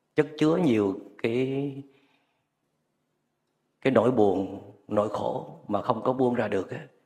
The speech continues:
thì chính mình là người chịu thiệt thòi nặng nề. Và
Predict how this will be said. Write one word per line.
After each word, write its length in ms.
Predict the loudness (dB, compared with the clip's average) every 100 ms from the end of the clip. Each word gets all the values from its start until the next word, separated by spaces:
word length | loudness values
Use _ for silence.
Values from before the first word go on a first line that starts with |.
| _ _ _ _ _ _
thì 280 | -2 -2 0
chính 180 | -2 6
mình 280 | 6 6 4
là 160 | 4 2 0 -2 -8 -10 -12 -14 -8
người 180 | -6 -4
chịu 140 | -6
thiệt 160 | -6 -10
thòi 300 | -8 -8 -10 -16 _ _ _ _ _ _
nặng 240 | -10 -8 -8
nề. 300 | -8 -8 -12 -18 _ _ _ _ _ _ _ _ _ _
Và 1200 | 4 8 10 10 8 6 4 2 0 -4 -10 -14